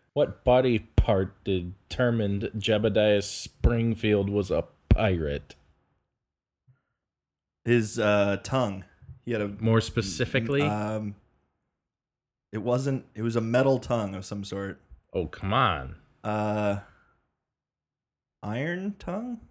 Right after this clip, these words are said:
Speaker 1: Really?
Speaker 2: Silver tongue.
Speaker 1: Yeah, you silver tongue devil.
Speaker 2: Right, got it. Oh,
Speaker 1: Wha-
Speaker 2: well, I know the full name of Jedediah Springfield, too.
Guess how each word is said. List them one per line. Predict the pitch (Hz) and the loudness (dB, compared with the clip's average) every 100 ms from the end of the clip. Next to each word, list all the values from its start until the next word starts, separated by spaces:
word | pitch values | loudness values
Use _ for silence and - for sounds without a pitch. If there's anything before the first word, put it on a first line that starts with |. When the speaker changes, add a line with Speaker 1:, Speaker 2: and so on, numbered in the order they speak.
| _ _ _ _ _ _ _ | _ _ _ _ _ _ _
Speaker 1:
Really? | 90 110 131 135 131 | -2 2 4 2 0
Speaker 2:
Silver | - 120 107 98 | 2 2 2 -4
tongue. | 98 98 98 - _ | -6 -8 -10 -18 _
Speaker 1:
Yeah, | 117 156 127 80 71 - | -10 -2 -2 -2 -6 -10
you | 110 | -6
silver | 95 - 135 135 135 | -4 0 2 2 0
tongue | - 135 131 | 0 2 4
devil. | 143 139 78 - - - - - | 4 2 -2 -8 -16 -20 -20 -18
Speaker 2:
Right, | 101 104 104 101 - | -10 -8 -8 -10 -10
got | 101 101 | -8 -8
it. | 101 _ - - - | -12 _ -20 -6 6
Oh, | 135 | 6
Speaker 1:
Wha- | 113 - - - | 6 2 -8 -14
Speaker 2:
well, | - 107 | -4 2
I | |
know | 131 135 | 4 2
the | 117 | 0
full | - 135 | 0 2
name | 131 110 | 2 2
of | 104 101 | -2 -2
Jedediah | 110 110 107 101 | -2 0 0 -2
Springfield, | - 120 107 95 101 | -4 -8 -6 -6 -6
too. | 101 | -6